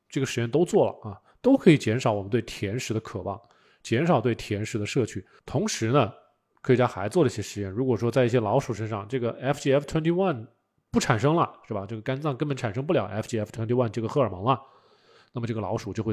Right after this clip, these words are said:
增加啊，increase sugar consumption。所以这个F G F twenty-one对我们甜食的摄取的多与少起着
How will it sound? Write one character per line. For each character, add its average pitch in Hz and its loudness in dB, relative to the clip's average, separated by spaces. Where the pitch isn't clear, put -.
增 160 -4
加 151 0
啊， 98 -6
increase 127 -4
sugar 120 0
consumption。 104 -8
所 - -4
以 107 -6
这 - -10
个 - -8
F 117 -8
G 120 0
F 117 -2
twenty-one 135 0
对 135 2
我 101 0
们 98 -10
甜 101 -6
食 - -8
的 104 -4
摄 151 2
取 - -6
的 95 -10
多 160 4
与 127 -4
少 85 -4
起 - -10
着 92 -10